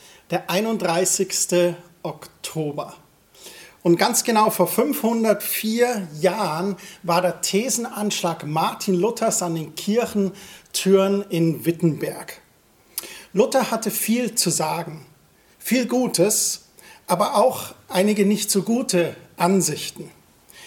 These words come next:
Er war kein unfehlbarer Superheld, er war auch nur ein Mensch wie du und ich. Aber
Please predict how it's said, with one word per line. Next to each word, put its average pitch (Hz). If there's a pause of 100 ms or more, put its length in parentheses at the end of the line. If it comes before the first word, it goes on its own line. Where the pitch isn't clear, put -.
(140)
Er 202
war 269
kein 262
unfehlbarer 202
Superheld, 208 (260)
er 202
war 214
auch 247
nur 240
ein 214
Mensch 185
wie 165
du 175
und 202
ich. - (720)
Aber 220